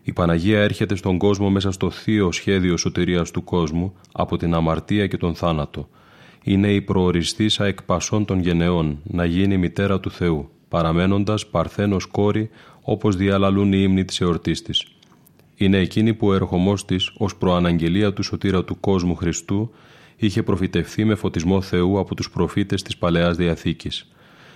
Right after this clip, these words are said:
Είτε ως κλίμαξ του Ιακώβ, είτε ως στάμνος και μάνα, είτε ως ράβδος του Ααρών,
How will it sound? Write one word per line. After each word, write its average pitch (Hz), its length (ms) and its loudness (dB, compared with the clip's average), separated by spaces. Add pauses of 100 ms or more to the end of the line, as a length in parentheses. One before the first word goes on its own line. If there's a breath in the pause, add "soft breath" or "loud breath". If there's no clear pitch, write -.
(140)
Είτε - 260 0
ως 90 140 0
κλίμαξ 98 480 0
του 98 100 0
Ιακώβ, 101 600 2 (380 loud breath)
είτε 104 260 0
ως 92 220 2
στάμνος 95 480 0
και 82 140 -2
μάνα, 98 600 2
είτε 107 280 -2
ως 98 140 -2
ράβδος 98 460 2
του 90 160 0
Ααρών, 87 540 2